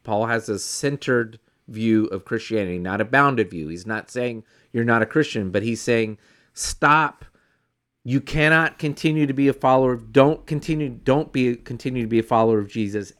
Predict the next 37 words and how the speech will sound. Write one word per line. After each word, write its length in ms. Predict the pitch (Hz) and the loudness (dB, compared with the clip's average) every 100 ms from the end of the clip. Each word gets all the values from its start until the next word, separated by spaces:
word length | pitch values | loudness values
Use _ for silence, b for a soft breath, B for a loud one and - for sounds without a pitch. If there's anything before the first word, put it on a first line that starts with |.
| - | -2
and 480 | 143 156 151 139 | 2 4 4 0
continue 560 | 117 139 127 - 156 143 | -4 -8 -8 -6 -2 -2
your 240 | 123 127 - | 2 2 4
old 240 | 127 123 | 4 4
ways 500 | 113 127 110 107 104 _ b b b | 2 4 4 0 -8 _ b b b
of 160 | 113 | -2
showing 380 | - 139 135 123 | 4 4 6 4
up 180 | 127 - | 0 -2
at 120 | 113 | -4
the 80 | 110 | -4
temple 580 | - 139 123 104 98 - b b | -2 -4 0 0 0 -8 b b
and 220 | 107 110 | -4 -4
paying 300 | 110 131 127 | -2 -2 0
your, 180 | 123 117 - | 0 -2 -4
your 460 | 123 113 110 110 104 _ _ _ _ _ _ _ _ _ _ _ _ _ | -4 2 4 4 0 _ _ _ _ _ _ _ _ _ _ _ _ _
three 400 | - 131 135 131 | -6 2 4 4
drachmas 720 | 117 131 123 - 113 110 104 - | 2 4 4 2 2 2 2 -4
to 140 | - | -4
have 220 | 117 117 107 | 0 0 0
sex 340 | 135 123 - | -2 -2 -2
with 140 | 127 | -2
the 60 | 110 | -2
priestess 500 | - 139 127 117 104 | 0 0 0 -4 -4
because 340 | - 110 113 | -6 2 2
you're 120 | 104 104 | 2 -2
trying 220 | 127 120 | -2 -2
to 100 | 110 | 2
hold 200 | 123 120 | 2 4
on 220 | 123 123 | 2 0
to 80 | 120 | -2
this 180 | 113 - | -4 -6
thing 220 | 123 110 | -6 -4
on 80 | 110 | -4
the 80 | |
side 300 | 104 131 123 | -2 0 2
as 120 | 107 110 | 0 0
well." 400 | 135 123 82 | 0 0 -2